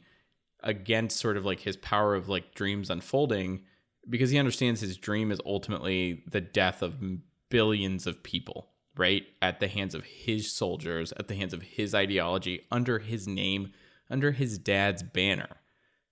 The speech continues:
This version of Paul is okay with that, this version of Paul is a fascist, right? Like, and Kyle, um, actually does this, re-,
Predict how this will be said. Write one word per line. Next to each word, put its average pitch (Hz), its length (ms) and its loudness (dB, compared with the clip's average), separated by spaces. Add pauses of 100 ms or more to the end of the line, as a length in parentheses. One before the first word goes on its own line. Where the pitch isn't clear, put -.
(140)
This 113 360 2
version 104 400 4
of - 160 -8
Paul - 520 -2 (800)
is 147 140 4
okay 120 380 4
with - 160 -8
that, - 220 -8 (380)
this 196 200 6
version 101 340 4
of 80 100 -10
Paul 90 600 -2 (340)
is 104 160 -2
a - 60 -6
fascist, - 880 -2
right? 92 380 4
Like, 92 160 -2
and 101 300 -4 (120)
Kyle, 139 520 4 (300)
um, 95 500 2 (640)
actually 117 280 4 (160)
does 98 240 4
this, 95 240 -4
re-, 98 180 -6